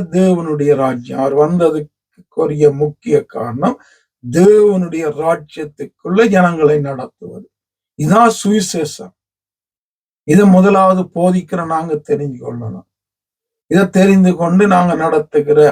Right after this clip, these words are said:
சபைகளா இருந்தான, ஜெப கூட்டங்களா இருந்தான, விசேஷித்த கூட்டங்களா இருந்தான, வேத படிப்புகளா இருந்தான, ஆராதனைகளா இருந்தான,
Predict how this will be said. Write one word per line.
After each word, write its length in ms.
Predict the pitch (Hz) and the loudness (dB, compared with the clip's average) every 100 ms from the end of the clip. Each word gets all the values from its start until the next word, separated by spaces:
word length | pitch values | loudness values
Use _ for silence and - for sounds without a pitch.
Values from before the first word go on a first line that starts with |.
| 104 _ _ _ _ - | 0 _ _ _ _ -14
சபைகளா 640 | - 175 180 165 156 147 135 | -2 2 2 2 2 2 2
இருந்தான, 640 | 139 135 131 123 120 220 | -4 -6 -6 -4 0 0
ஜெப 300 | 180 180 180 | 2 2 0
கூட்டங்களா 640 | - - - 143 139 139 127 | -4 -10 -8 -8 -4 -4 -4
இருந்தான, 480 | 120 135 120 120 120 120 - - _ _ _ _ | -6 -8 -8 -8 -6 -2 -2 -4 _ _ _ _
விசேஷித்த 600 | 165 156 202 185 170 151 147 - | -4 2 2 2 -4 -4 -4 -2
கூட்டங்களா 560 | 147 - 143 - - 120 | -8 -6 -6 -6 -10 -10
இருந்தான, 480 | 127 95 95 117 117 220 | -10 -10 -8 -6 0 2
வேத 240 | 185 185 175 - | 4 2 0 -2
படிப்புகளா 560 | 147 - - - 117 92 | -4 -4 -8 -12 -10 -10
இருந்தான, 480 | - 120 113 113 123 214 320 _ _ _ _ _ _ | -12 -12 -10 -10 -6 -6 -8 _ _ _ _ _ _
ஆராதனைகளா 1040 | - 185 220 214 196 180 170 151 143 139 127 | 0 2 4 4 2 0 -2 -4 -6 -6 -8
இருந்தான, 400 | 127 123 131 180 | -10 -14 -12 -10